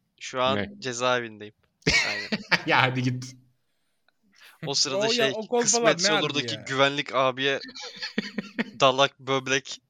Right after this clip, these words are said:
Speaker 1: ne varsa düşmüş ya.
Speaker 2: E, bir de şey değil mi? Her gittiğimde on tane ayrı cezaevi fotoğrafı çekmişim. Bir, bir bir atıyorum <laughs> size.
Speaker 1: Öyle bu arada.
Speaker 3: Senin bir ara bir Türkiye'yi gezme işin vardı bizle konuşmamak için.
Speaker 2: Evet. <laughs>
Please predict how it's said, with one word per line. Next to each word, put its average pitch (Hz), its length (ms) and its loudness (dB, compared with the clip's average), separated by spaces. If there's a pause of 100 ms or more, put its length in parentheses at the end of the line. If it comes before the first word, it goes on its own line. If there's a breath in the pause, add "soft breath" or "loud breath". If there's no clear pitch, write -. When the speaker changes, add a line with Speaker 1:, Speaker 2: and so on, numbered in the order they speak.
(140)
Speaker 1:
ne 131 160 -6
varsa 127 300 -4
düşmüş 123 440 -8
ya. 127 80 -2 (220)
Speaker 2:
E, 127 80 0
bir 147 100 4
de 165 100 12
şey 160 240 8
değil 185 100 6
mi? 135 140 8 (260 loud breath)
Her 147 220 8
gittiğimde 156 480 4
on 151 300 8
tane 147 280 12
ayrı 139 200 8
cezaevi 135 360 8
fotoğrafı 131 480 4
çekmişim. 127 680 2 (140)
Bir, 135 400 2
bir 147 200 10
bir 143 100 8
atıyorum 139 520 8
<laughs> - 0 -
size. 104 360 -4 (520)
Speaker 1:
Öyle 127 260 0
bu 110 100 -6
arada. 101 220 -6 (1000)
Speaker 3:
Senin 208 400 -8
bir 226 100 0
ara 208 180 0
bir 208 120 -14
Türkiye'yi 185 480 -6
gezme 160 380 -2
işin 160 280 -6
vardı 123 240 -4
bizle 120 260 -10
konuşmamak 120 540 -12
için. - 280 -20
Speaker 2:
Evet. 113 260 2
<laughs> 240 140 -2